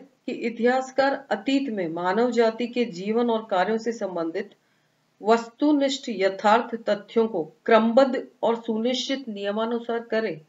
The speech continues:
तो इतिहास की तुलना भौतिक विज्ञान से की जा सकती है। अतः इतिहास को वैज्ञानिक स्वरूप प्रदान करने के लिए उसमें कुछ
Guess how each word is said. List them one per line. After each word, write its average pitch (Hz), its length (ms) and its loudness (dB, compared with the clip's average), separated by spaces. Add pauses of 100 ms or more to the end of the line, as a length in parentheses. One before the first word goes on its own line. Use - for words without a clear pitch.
(300)
तो 247 120 2
इतिहास 240 460 2
की 254 140 -6
तुलना 185 380 -4
भौतिक 214 500 -4
विज्ञान 185 420 -4
से 233 180 -4
की 220 300 -6
जा 196 160 -2
सकती - 420 -14
है। 151 160 -18 (2500)
अतः 302 380 2 (580)
इतिहास 285 560 6
को 311 200 0
वैज्ञानिक 233 640 4
स्वरूप 269 520 2 (360)
प्रदान 226 380 4
करने 190 340 2
के 165 140 -6
लिए 175 280 -2
उसमें 285 440 -4 (520)
कुछ - 340 -2